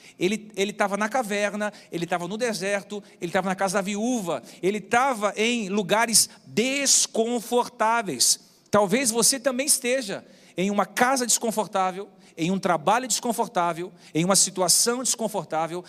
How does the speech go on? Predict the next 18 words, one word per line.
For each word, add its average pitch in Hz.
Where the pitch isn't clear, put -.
em 185
uma 202
relação 196
desconfortável, 185
mas 226
Deus 254
não 330
vai 254
deixar 285
você 233
lá 208
por 190
muito 220
tempo. 190
Você 156
precisa 226
entender 294
isso. 311